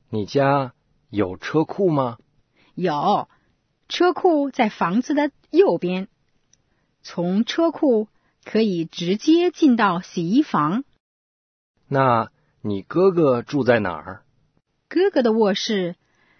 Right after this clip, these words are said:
Speaker 2: 在洗衣房的后面，他最喜欢他的卧室了，因为晚上爸爸妈妈听不到他放音乐的声音。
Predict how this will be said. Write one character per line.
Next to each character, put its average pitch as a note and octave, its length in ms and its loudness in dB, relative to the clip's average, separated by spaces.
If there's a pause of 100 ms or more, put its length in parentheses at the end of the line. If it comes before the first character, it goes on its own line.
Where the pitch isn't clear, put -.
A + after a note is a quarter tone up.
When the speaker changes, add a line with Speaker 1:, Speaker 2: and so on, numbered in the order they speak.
(120)
Speaker 2:
在 F#3+ 320 -2
洗 - 280 -12
衣 B3+ 160 0
房 G3+ 220 -2
的 C4 60 0
后 D4+ 280 0
面， F#3 240 -4 (1160)
他 F#3 200 -6
最 G4 280 2
喜 D#3+ 240 -8
欢 F3+ 340 -4
他 - 160 -6
的 F3+ 100 -2
卧 G3 180 0
室 F3+ 240 -6
了， D3 160 -6 (1040)
因 D#4 160 2
为 F#4+ 140 2
晚 E3 280 0
上 F#3 380 -6 (480)
爸 G#3 180 0
爸 E3 140 -6
妈 A#3 240 0
妈 G3+ 320 -2 (460)
听 G#4 220 -4
不 - 120 -2
到 A#3+ 320 2
他 A#3+ 340 -2
放 B3+ 360 2
音 F4+ 200 2
乐 A#3+ 180 2
的 D#3 120 -10
声 C4 300 0
音。 C#4 200 2